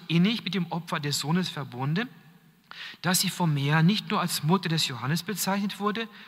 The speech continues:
sondern des ganzen Menschengeschlechtes. Denn dieses wurde in, von Johannes in seiner Person vertreten. So erfüllt sie auch weiterhin ihre von Gott gefügte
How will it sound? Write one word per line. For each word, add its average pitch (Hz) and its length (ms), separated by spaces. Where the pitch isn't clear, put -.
sondern 160 500
des 180 220
ganzen 143 440
Menschengeschlechtes. 185 1000
Denn 123 140
dieses 190 280
wurde 196 160
in, 160 120
von 165 200
Johannes 143 560
in 170 140
seiner 165 260
Person 156 520
vertreten. 151 600
So 226 140
erfüllt 214 300
sie 180 240
auch 160 220
weiterhin 165 640
ihre 180 280
von 151 320
Gott 208 260
gefügte 170 560